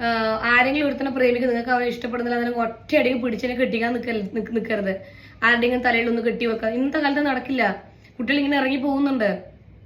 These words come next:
നിങ്ങൾ ഒന്നെങ്കിൽ പറഞ്ഞ് മനസ്സിലാക്കാൻ ശ്രമിക്കുക. വിടുന്നതിനെ പിടിച്ച് കെട്ടിക്കുമല്ല വേണ്ടത്.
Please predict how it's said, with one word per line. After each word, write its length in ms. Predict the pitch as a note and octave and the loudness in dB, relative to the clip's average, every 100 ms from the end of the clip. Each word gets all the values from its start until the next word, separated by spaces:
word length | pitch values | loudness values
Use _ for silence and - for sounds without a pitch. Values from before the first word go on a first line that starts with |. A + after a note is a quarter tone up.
| - | -4
നിങ്ങൾ 180 | A#3+ C#4 | 0 2
ഒന്നെങ്കിൽ 340 | C#4 C4+ E4 D#4 | 2 2 2 2
പറഞ്ഞ് 240 | C4 C#4 | 2 2
മനസ്സിലാക്കാൻ 560 | C#4+ C4 B3+ B3+ B3+ B3+ | 0 0 2 2 2 -2
ശ്രമിക്കുക. 520 | B3 A#3 G3 G#3 F#3 - - - - - - - - - - - - - - - - - | -2 -4 -2 -2 -4 -8 -20 -20 -20 -20 -20 -20 -20 -20 -20 -20 -20 -20 -20 -20 -20 -14
വിടുന്നതിനെ 500 | G3 B3 B3+ C4 C#4+ | 0 6 8 6 2
പിടിച്ച് 260 | D4 C4 D4+ | 0 0 0
കെട്ടിക്കുമല്ല 520 | C4+ - B3+ C#4 B3+ | -2 0 -2 0 2
വേണ്ടത്. 480 | B3 A#3 G#3+ G3 | 2 2 0 0